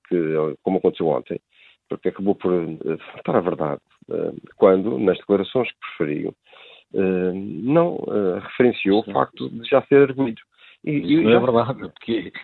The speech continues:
Speaker 2: isso não é
Speaker 1: Exato.
Speaker 2: verdade, porque ele foi constituído, eh, arguido depois de ter feito aquelas declarações.
Speaker 1: Não, eh,
Speaker 2: Portanto,
Speaker 1: as
Speaker 2: não é, não é verdade, já ouvi essa versão, de que ele terá ocultado nas suas declarações que tinha sido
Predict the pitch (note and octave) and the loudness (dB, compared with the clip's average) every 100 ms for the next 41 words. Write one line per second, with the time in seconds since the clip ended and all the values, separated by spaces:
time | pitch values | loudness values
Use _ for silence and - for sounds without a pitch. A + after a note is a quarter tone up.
0 | _ - F#2+ G2 A2 A#2+ A#2 A#2 B2+ C3 | _ -12 -8 -4 4 6 6 4 2 0
1 | - B2+ - B2+ G#2 - B2 B2+ B2 B2 | -6 -4 -2 0 0 0 2 2 2 0
2 | B2 A2+ G#2+ C3 B2 A2+ - C3+ D3+ C3+ | -2 -2 0 -2 -4 -14 0 2 2 0
3 | A#2 - C3 - B2 B2+ A#2+ A#2+ A#2+ - | -8 -2 0 0 -2 -2 -6 -4 -4 -6
4 | A#2+ - F#2 D#2 _ _ F#2 - - E2 | -8 -8 -12 -16 _ _ -14 -12 -4 -2
5 | E2 E2 E2+ F#2+ - A2+ A2+ A#2+ A2+ A2 | 0 0 -2 -4 -6 -6 -2 -2 0 2
6 | B2 B2 A2+ G2 F#2+ F2+ E2+ G#2 G#2 F#2+ | 4 4 0 0 0 -2 -2 0 2 0
7 | B2 A2 - F2+ - D#2+ C#2+ D#2+ _ - | 0 0 -2 -10 -10 -14 -14 -18 _ -20
8 | - _ - E2 F#2 - A2+ A2+ G#2+ F#2+ | -20 _ -14 -12 -8 2 4 4 2 0
9 | G#2 G#2 - F#2 - A2 F#2 F2 - F#2 | 0 0 -2 -8 0 0 0 -6 -6 -8
10 | - F#2+ F2 - F#2 - D#2 D2+ F2 | -6 -6 -6 -6 -6 -8 -12 -14 -16